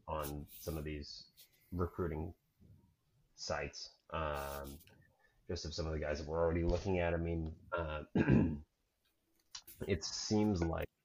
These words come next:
from the initial portal entries and initial portal offers, uh, feels like we're focusing on primarily defense and, um, tight end. We've seen a few tight end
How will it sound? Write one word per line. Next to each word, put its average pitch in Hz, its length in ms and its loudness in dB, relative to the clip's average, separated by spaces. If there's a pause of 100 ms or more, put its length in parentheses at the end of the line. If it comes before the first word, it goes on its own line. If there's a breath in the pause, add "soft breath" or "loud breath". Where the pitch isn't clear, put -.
(240)
from 92 280 4
the 82 240 0 (960)
initial 82 1000 0 (920)
portal 85 420 4
entries 85 500 0
and 80 140 0
initial 80 320 -2
portal 87 220 2
offers, 82 460 -2 (680 soft breath)
uh, 78 240 -6 (140)
feels 90 280 2
like 78 240 -6
we're 78 320 -2
focusing 78 500 -6
on 80 460 -2
primarily 85 680 2
defense 85 680 -2 (100)
and, 82 480 -2 (480)
um, 73 380 -10 (580)
tight 98 160 4
end. 82 140 2 (760 soft breath)
We've - 60 -12
seen 87 140 0
a 73 80 -4
few 87 220 0
tight 82 280 -2
end 80 340 -2